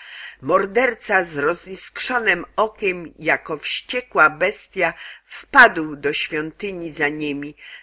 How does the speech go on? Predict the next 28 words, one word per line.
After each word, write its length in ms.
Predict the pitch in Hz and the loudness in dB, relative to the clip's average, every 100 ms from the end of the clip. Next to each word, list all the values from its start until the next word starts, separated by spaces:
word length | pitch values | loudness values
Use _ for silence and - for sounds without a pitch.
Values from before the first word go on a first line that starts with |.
| - | -2
lecz 280 | 170 - - | 0 0 -6
tu 200 | 277 254 | -8 -4
został 580 | 196 196 - 175 170 | -4 -6 0 2 2
rozbrojonym 1080 | - 175 180 160 147 147 151 185 214 190 160 160 - - _ | 0 -2 -4 -4 -2 2 2 2 0 -4 -8 -10 -20 -20 _
i 140 | - 254 | -4 0
oddanym 760 | 175 156 139 147 143 151 143 - _ _ | 0 0 6 6 6 0 -6 -12 _ _
policji. 760 | 180 170 185 190 - - - _ _ _ _ _ _ | -2 -2 -4 -12 -14 -14 -16 _ _ _ _ _ _
Sąd 560 | - - 262 254 - - - - | -2 2 2 0 -16 -20 -20 -20
skazał 640 | - - 247 240 196 180 | -12 -2 -2 2 2 2
go 160 | 160 160 | 0 0
na 180 | 156 | 0
całe 420 | 156 - 233 190 147 | -2 2 4 4 0
życie 420 | 170 180 - 175 | -2 -6 -4 -2
do 180 | 147 151 | 0 2
rot 320 | 165 - - - - _ | 2 -2 -14 -20 -20 _
aresztanckich 1160 | 156 147 135 - 202 214 220 - - 165 - - - - - _ | 2 2 0 -4 -2 -2 -4 -12 -14 -14 -14 -18 -20 -20 -20 _
w 120 | _ - | _ -10
Kronsztadzie, 920 | - 185 175 - - 180 143 - - - - _ 147 | -6 -4 -4 -8 0 2 2 -2 -18 -20 -20 _ -10
gdzie 200 | 139 156 | -6 -6
przez 400 | - 151 139 - | -4 -4 -4 -8
kilka 440 | 277 277 - 151 | -8 -8 0 2
lat 320 | 151 190 - | 4 2 0
siedział 540 | - - 190 156 147 151 | -6 -2 -2 2 2 2
przykuty 680 | - - - 226 - 165 | -6 -10 -10 -12 -6 -4
na 140 | 151 143 | -2 0
łańcuchu 640 | 143 147 - 196 - 151 | 0 -2 -6 -8 -8 -8
do 140 | 143 | -6
ściany. 580 | 139 - - 143 151 127 | -6 -6 0 0 0 -8